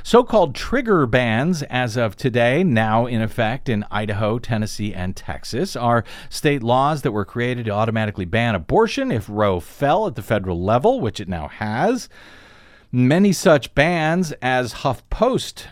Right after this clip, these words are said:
notes this morning, including in Kentucky, Louisiana, and South Dakota, automatically went into effect immediately when Roe was repealed back in, uh, in late June.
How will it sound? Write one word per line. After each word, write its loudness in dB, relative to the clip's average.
notes 0
this -8
morning, 2
including 0
in 0
Kentucky, -2
Louisiana, 2
and -4
South -2
Dakota, 2
automatically 2
went -4
into -2
effect 0
immediately 2
when 2
Roe 6
was 0
repealed 0
back -2
in, 2
uh, 0
in 0
late -4
June. 2